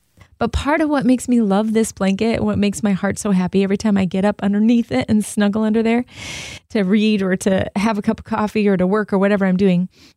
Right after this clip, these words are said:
is that it was a gift from Eden. She taught herself to crochet right before, you know, she went to Australia, and she was committed to finishing this project before she left.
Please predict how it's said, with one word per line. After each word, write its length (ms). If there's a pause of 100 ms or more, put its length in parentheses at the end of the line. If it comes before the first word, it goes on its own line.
(100)
is 180
that 120
it 60
was 120
a 40
gift 200
from 140
Eden. 480 (800)
She 180
taught 260
herself 300
to 100
crochet 360
right 220
before, 480 (140)
you 120
know, 80
she 200
went 260 (120)
to 340
Australia, 800 (500)
and 460
she 180
was 140
committed 720
to 120
finishing 420
this 160
project 380
before 260
she 160
left. 500